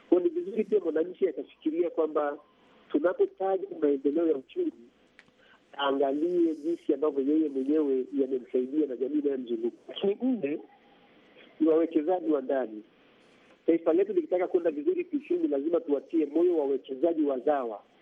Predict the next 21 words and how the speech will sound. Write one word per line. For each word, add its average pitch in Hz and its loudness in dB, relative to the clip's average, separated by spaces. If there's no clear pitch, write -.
kwa - -2
sababu 170 4
mataifa 151 2
yetu 185 2
yameanza 156 0
kutawaliwa, 143 0
tunawakaribisha 139 -2
wageni. 143 -2
Sasa 170 2
hivi 381 -2
mgeni 381 2
yeyote 359 4
anayekuja 175 0
Tanzania 143 0
kutoka 156 0
mataifa 151 0
mbalimbali 131 -2
anaombwa 143 2
kuja 311 0
kuwekeza 143 0
Tanzania, 123 -2